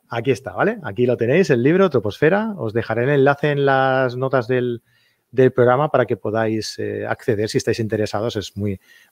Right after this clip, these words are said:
muy recomendable el libro. Así que, de verdad que, además, por el precio que tiene, son veinticinco euros. Veinticinco euros para,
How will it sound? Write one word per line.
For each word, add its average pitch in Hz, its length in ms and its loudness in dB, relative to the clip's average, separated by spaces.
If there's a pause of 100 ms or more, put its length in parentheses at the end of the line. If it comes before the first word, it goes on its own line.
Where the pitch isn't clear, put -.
muy 110 200 2
recomendable 104 640 2
el 98 80 2
libro. 113 320 0 (440)
Así 107 440 2
que, 98 1120 0
de 98 280 -6
verdad 101 280 -2
que, 98 400 2
además, 101 260 2
por 101 140 -4
el 98 80 0
precio - 200 2
que 135 60 4
tiene, 135 160 -4
son 104 140 -10
veinticinco 107 420 -6
euros. 117 400 -4 (720)
Veinticinco 202 420 6
euros 117 280 6
para, 127 280 -6